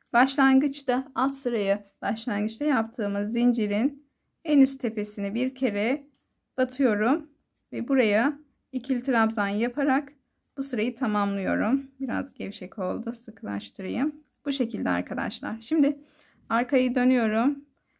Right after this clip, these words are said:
Beş tane zincir çekiyorum. İpimi doluyorum. Buradaki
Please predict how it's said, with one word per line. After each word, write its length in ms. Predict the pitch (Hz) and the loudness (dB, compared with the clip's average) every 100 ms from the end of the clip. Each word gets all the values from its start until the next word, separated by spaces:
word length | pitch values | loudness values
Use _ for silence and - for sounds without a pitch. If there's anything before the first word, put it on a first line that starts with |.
| _ - | _ -2
Beş 260 | 277 277 - | -2 0 -2
tane 580 | 233 208 208 226 277 - _ _ _ _ _ _ 214 | 0 2 0 0 -2 -4 _ _ _ _ _ _ -4
zincir 420 | 226 226 214 214 | 0 2 2 -2
çekiyorum. 920 | - 202 - 185 180 175 190 247 277 - _ _ _ _ _ _ _ _ _ _ _ _ - | -4 -10 -6 -2 0 0 0 0 -2 -10 _ _ _ _ _ _ _ _ _ _ _ _ -8
İpimi 400 | 247 233 190 208 | -2 0 0 0
doluyorum. 760 | 208 262 269 254 262 262 302 - _ _ _ _ _ _ _ _ _ _ _ | 2 4 4 4 4 4 2 -4 _ _ _ _ _ _ _ _ _ _ _
Buradaki 720 | 285 240 226 - 220 262 269 | 0 2 0 2 2 2 -2